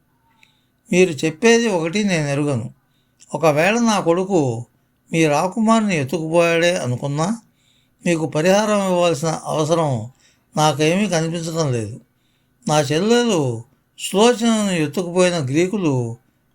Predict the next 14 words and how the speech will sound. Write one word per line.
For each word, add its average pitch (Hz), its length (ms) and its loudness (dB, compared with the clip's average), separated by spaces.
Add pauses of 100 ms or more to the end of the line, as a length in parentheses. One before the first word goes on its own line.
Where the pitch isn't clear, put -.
నాకేమి 170 520 2
పరిహారం 196 460 2
ఇచ్చారు?" 170 520 -2 (680)
అని 165 180 -2
వర్ధనుడు 147 720 -2 (420)
దూతలను 180 600 2
గద్దించి 170 460 0
అడిగాడు. 123 400 -2 (1000)
ఆ 180 100 8
విధంగా 202 460 2
శాంతి 185 320 -2
దూతలను 165 720 0 (400)
తిప్పి 185 280 -2
పంపినందుకు 160 760 -2